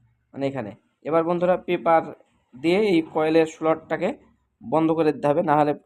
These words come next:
তার সরে গিয়ে এখানে বডি হওয়ার সম্ভাবনা থাকবে। তো পেপারটা কীভাবে ঢোকাবেন সেটা আমি আপনাদেরকে দেখাচ্ছি। তো বন্ধুরা স্টার্টিং কয়েল জোড়া কমপ্লিট হলো। এবার আপনাদেরকে এই যে তারের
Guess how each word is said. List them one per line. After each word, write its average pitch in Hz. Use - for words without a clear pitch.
তার 139
সরে 147
গিয়ে 143
এখানে 143
বডি 139
হওয়ার 143
সম্ভাবনা 139
থাকবে। 135
তো -
পেপারটা 156
কীভাবে 151
ঢোকাবেন 143
সেটা 123
আমি 139
আপনাদেরকে 135
দেখাচ্ছি। 135
তো 160
বন্ধুরা 190
স্টার্টিং 190
কয়েল 190
জোড়া 185
কমপ্লিট 190
হলো। 180
এবার 165
আপনাদেরকে 170
এই 165
যে 165
তারের 160